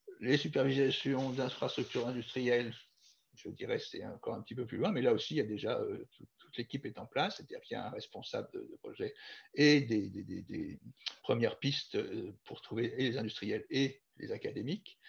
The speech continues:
Et puis, bon, pour le performance des simulateurs hybrides, c'est beaucoup moins clair dans la mesure où il y a, vous avez peut-être entendu parler du programme, euh, confiance point I A, ou confiance point I, je ne sais jamais, euh, qui est un programme, je dirais, beaucoup plus,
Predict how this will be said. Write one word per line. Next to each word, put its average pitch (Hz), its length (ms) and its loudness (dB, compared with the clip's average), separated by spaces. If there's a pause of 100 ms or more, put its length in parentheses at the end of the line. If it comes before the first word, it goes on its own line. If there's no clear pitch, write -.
(320)
Et 127 80 6
puis, 165 240 4
bon, 147 180 6
pour 127 160 4
le 120 80 4
performance 143 320 2
des 135 60 2
simulateurs 135 320 2
hybrides, 156 240 6
c'est 139 180 -2
beaucoup 151 360 -4
moins 135 160 -2
clair 156 220 -2
dans 143 60 -4
la 131 120 -2
mesure 131 300 -4
où 139 60 2
il 131 80 0
y 123 40 4
a, 120 60 4
vous - 400 -8
avez 120 160 -4
peut-être 143 360 -4
entendu 123 260 -6
parler 127 160 0
du 113 100 -6
programme, 113 520 -2
euh, 110 80 -4
confiance 147 540 -2
point 120 200 -2
I 117 200 0
A, 135 200 -2 (400)
ou 127 40 -20
confiance 113 400 -10
point 98 300 -8
I, 123 120 -12
je 104 80 -14
ne - 40 -16
sais - 160 -10
jamais, 110 360 -8 (520)
euh, 107 260 6
qui 107 100 -2
est 107 80 -2
un 117 80 2
programme, 123 400 6
je - 60 -2
dirais, 110 160 2
beaucoup 110 280 -2
plus, 104 460 -6